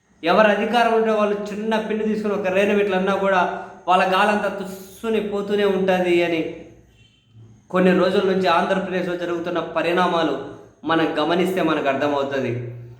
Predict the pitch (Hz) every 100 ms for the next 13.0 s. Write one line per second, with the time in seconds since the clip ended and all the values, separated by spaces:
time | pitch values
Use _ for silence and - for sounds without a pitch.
0 | - 151 147 143 190 196 196 190 185 185
1 | 180 170 147 - - - _ _ - 180
2 | 202 220 220 208 202 196 196 185 156 160
3 | 170 190 185 185 175 175 - 175 175 180
4 | 175 165 151 165 165 165 160 156 139 120
5 | - - - - _ _ 131 156 139 135
6 | 160 180 185 185 - 170 190 202 - 185
7 | 175 139 - - - - - - 175 214
8 | 220 214 208 190 185 180 202 220 196 196
9 | 185 175 175 170 160 - - - - -
10 | _ - _ _ _ _ _ _ - -
11 | - - - - - 151 170 165 185 208
12 | 202 180 196 202 196 190 185 151 -